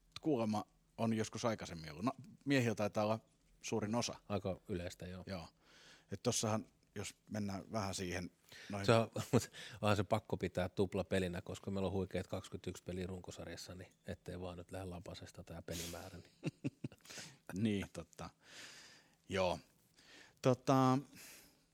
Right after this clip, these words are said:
Speaker 1: siellä oli haastattelussa Tuuli Lahti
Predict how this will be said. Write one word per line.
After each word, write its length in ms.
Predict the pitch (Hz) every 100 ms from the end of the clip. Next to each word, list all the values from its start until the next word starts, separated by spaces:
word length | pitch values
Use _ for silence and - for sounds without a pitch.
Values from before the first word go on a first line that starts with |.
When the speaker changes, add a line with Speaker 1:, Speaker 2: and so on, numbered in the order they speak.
| _ _ _ _ -
Speaker 1:
siellä 160 | 147 143
oli 80 |
haastattelussa 1000 | 135 160 151 - 123 _ 147 135 - 139 - _ _ _ _ -
Tuuli 320 | 131 123 113
Lahti 460 | 110 98 - 110